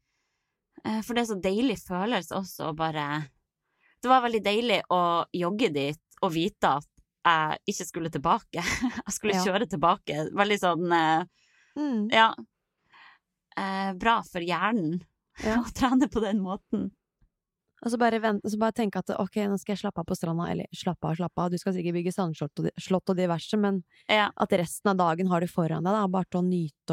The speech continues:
Speaker 2: og kose deg på stranda og
Speaker 1: Masse god
Speaker 2: Ja.
Speaker 1: mat,
Speaker 2: Ja.
Speaker 1: og, ja. Nei, så det var helt nydelig.
Speaker 2: Ja, det kan jeg tenke meg.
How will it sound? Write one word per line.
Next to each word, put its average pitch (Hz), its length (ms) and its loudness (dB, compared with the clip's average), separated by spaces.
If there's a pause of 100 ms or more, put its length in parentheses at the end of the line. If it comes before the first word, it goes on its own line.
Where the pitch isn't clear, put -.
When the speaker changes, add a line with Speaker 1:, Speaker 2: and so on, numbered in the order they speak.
(100)
Speaker 2:
og 165 60 -4
kose 170 280 -4
deg 160 120 -8
på 170 80 -4
stranda 156 540 -4 (320)
og 151 60 -8 (440)
Speaker 1:
Masse 233 460 0
god 190 220 0
Speaker 2:
Ja. 185 40 -2
Speaker 1:
mat, 196 800 4
Speaker 2:
Ja. 180 220 2 (420)
Speaker 1:
og, - 160 -18 (240)
ja. 190 180 6 (580)
Nei, 202 260 4
så 196 180 -6
det 190 180 4
var 160 300 0 (140)
helt 339 240 2
nydelig. 170 500 0 (320)
Speaker 2:
Ja, 226 160 -6
det 220 140 -8
kan 294 100 -10
jeg 226 160 -6
tenke - 100 -16
meg. 180 160 -4